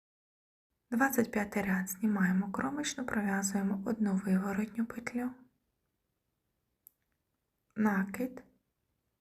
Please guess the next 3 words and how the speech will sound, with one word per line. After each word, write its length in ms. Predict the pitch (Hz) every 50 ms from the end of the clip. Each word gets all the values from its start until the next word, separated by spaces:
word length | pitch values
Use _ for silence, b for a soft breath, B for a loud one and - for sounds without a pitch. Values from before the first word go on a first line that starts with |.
| _ _ _ _ _ _ _ _ _ _ _ _ _ _ _ _ -
дві 380 | 202 202 214 208 240 254 269
лицевих 680 | 233 190 190 185 - - 190 185 185 185 185 185 - -
петлі, 440 | 220 220 - - 233 233 247 247